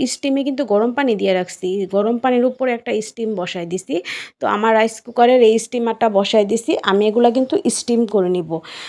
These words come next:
আর এগুলা সিদ্ধও করব না, শুধুমাত্র উপরে বসায় রাখবো যাতে এই সুন্দরভাবে স্টিম হয়। তো এইভাবে সুন্দর করে সবগুলা বসায় দিব, একটার সাথে যাতে একটা না লাগে, একটু ফাঁক ফাঁক ফাঁক ফাঁক করে বসাবো। আমার এখানে জায়গা অনেকটাই কম ছিল, তারপর আমি সবগুলো দেওয়ার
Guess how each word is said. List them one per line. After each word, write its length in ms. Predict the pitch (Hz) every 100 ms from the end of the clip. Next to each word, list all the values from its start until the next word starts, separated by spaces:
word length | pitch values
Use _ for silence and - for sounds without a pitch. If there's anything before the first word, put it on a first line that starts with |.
| - _
আর 160 | 180
এগুলা 200 | 202 240
সিদ্ধও 420 | 254 285 240 302 320
করব 320 | 311 269 226
না, 160 | 262
শুধুমাত্র 480 | 311 254 247 247 240
উপরে 260 | 262 262 269
বসায় 380 | 180 190 196 185
রাখবো 300 | 170 165 175
যাতে 240 | 190 190
এই 80 | 214
সুন্দরভাবে 580 | 220 220 220 214 208 - 196
স্টিম 300 | - 202 180
হয়। 260 | 170 165 - - - _
তো 80 | -
এইভাবে 340 | 233 240 240
সুন্দর 300 | 262 269 269
করে 160 | 269 262
সবগুলা 440 | 262 202 202 226
বসায় 360 | 214 214 220 220
দিব, 200 | 196 220
একটার 340 | - 208 214
সাথে 240 | 220 233 233
যাতে 200 | 233 233
একটা 260 | 190 -
না 220 | 196 202 202
লাগে, 320 | 180 165 165 - - -
একটু 240 | 247 - 285
ফাঁক 260 | 254 240 -
ফাঁক 180 | 214 -
ফাঁক 120 | 214 -
ফাঁক 120 | 190 -
করে 160 | 190
বসাবো। 400 | 175 190 196 165
আমার 280 | 160 202 247
এখানে 240 | 277 339
জায়গা 260 | 311 320 320
অনেকটাই 380 | 311 262 254 233
কম 260 | 240 240
ছিল, 300 | 240 226 214
তারপর 380 | 262 226 214 220
আমি 180 | 214 202
সবগুলো 400 | 202 190 185 202
দেওয়ার 240 | 190 190